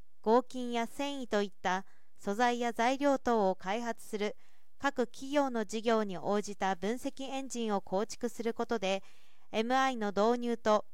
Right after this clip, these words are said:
内製化を支援します。例えば、材料開発の過去の実験データにおける原材料の配合比、配合時の温度や圧力、耐久性や耐熱性などの生成された材料の性能を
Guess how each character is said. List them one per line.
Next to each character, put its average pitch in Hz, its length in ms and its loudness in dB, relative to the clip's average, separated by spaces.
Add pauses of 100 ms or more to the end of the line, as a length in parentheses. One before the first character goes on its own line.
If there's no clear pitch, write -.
(160)
内 220 200 -2
製 277 220 2
化 262 160 2
を 262 80 4
支 262 160 -4
援 233 220 -2
し - 160 -6
ま 185 160 -2
す。 - 180 -10 (960)
例 269 140 8
え 247 40 4
ば、 196 260 4
材 226 280 4
料 285 220 4
開 285 240 0
発 240 260 -4
の 202 260 0
過 262 140 -2
去 269 160 4
の 226 140 2
実 180 260 -6
験 262 240 -2
デ 285 160 2
ー - 20 0
タ 247 140 -2
に 226 120 -2
お 208 80 0
け 190 180 -2
る 196 180 2 (540)
原 247 220 2
材 247 240 2
料 196 180 2
の 175 140 -4
配 208 300 -2
合 254 200 6
比、 208 300 -4 (640)
配 269 240 2
合 285 180 8
時 240 140 -4
の 208 240 0
温 240 180 4
度 214 120 0
や 180 240 -2
圧 - 240 -4
力、 220 380 0 (680)
耐 233 200 0
久 240 240 2
性 226 240 0
や 220 200 2
耐 226 280 -2
熱 269 260 -6
性 262 220 -2
な 269 140 0
ど 240 100 2
の 196 240 2
生 240 300 0
成 269 220 2
さ 254 160 0
れ 254 100 0
た 254 160 2
材 240 240 2
料 254 180 4
の 220 140 -2
性 202 260 -2
能 208 380 4
を 214 80 0